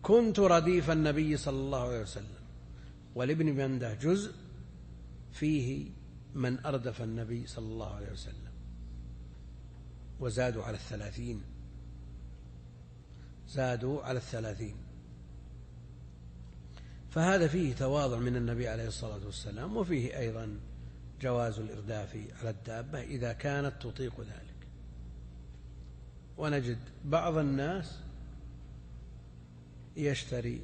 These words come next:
ويبالغ في شراء المركوب، ويصرف في ذلك ما يصل به إلى حد السرف المحرم، ومع ذلك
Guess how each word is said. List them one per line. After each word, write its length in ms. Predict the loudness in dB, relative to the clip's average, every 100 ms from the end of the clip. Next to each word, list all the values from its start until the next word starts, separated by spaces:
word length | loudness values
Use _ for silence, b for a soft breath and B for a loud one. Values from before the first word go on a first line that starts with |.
| 0
ويبالغ 680 | 2 4 8 8 8 4 0 -6 -2
في 140 | 0
شراء 540 | 0 -2 0 -2 -6 -10 -10 -10 -12 -12 -6
المركوب، 560 | -2 0 -2 -2 0 0 -4 -10 -10 -10 -10 -12 -10 -10 -10 -10 -10 -10 -10 -10 -10 -10 -10 0
ويصرف 540 | 6 6 6 2 0 -2
في 160 | 0
ذلك 560 | 4 4 2 -2 -6 -8 -10 -12 -12 -14 -14 -14 -4
ما 180 | 0 2
يصل 420 | 4 2 0 -2
به 320 | -2 -2 -2
إلى 140 | -4 -4
حد 260 | -4 -4
السرف 580 | -6 2 4 4 2 -2
المحرم، 680 | -2 -2 0 2 4 4 2 -6 -10 -10 -10 -12 -12 -12 -10 -10 -6
ومع 300 | -4 -2 0
ذلك 680 | 2 4 6 6 2 2